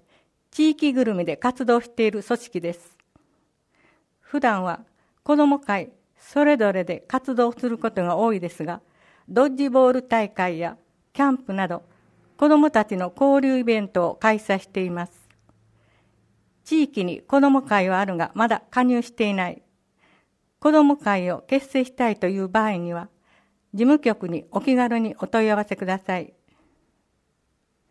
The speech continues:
お問い合わせは、岩出市役所、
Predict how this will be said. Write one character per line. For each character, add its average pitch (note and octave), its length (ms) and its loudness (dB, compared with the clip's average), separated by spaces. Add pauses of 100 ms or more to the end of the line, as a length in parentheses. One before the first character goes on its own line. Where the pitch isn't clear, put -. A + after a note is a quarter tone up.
(400)
お G3+ 80 -6
問 C#4+ 200 2
い C#4 60 2
合 C4 100 2
わ B3 120 -2
せ B3 180 -6
は、 A3+ 160 -4 (460)
岩 D4 260 0
出 C#4+ 120 0
市 C#4 160 -8
役 A3 220 -2
所、 - 300 -10